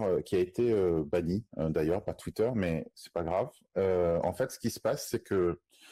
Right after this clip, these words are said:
ce compte-là, c'était, euh, c'est un compte qui, euh, surveillait les personnalités qui avaient tendance à effacer leurs tweets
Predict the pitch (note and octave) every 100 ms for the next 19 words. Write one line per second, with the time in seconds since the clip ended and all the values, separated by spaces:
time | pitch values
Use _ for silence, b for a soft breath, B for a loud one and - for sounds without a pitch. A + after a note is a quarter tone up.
0 | B - A2 - A2+ B2 C3 D#3 F#2+ -
1 | G#2+ - A#2+ B2+ A2+ G2 F#2 F2 E2 E2
2 | D#2 C2+ - - - G2 - A#2+ - -
3 | A#2 B2+ D#3 B B B B - E2+ -
4 | A2 A2 G#2+ B2 B2 G2 F#2 F2+ F2 E2
5 | D#2+ G2 - G#2 G2+ G#2 - B2 - F2+
6 | F#2 G2 G2 A#2 - F#2 - G2 - G#2
7 | F#2 - A#2 -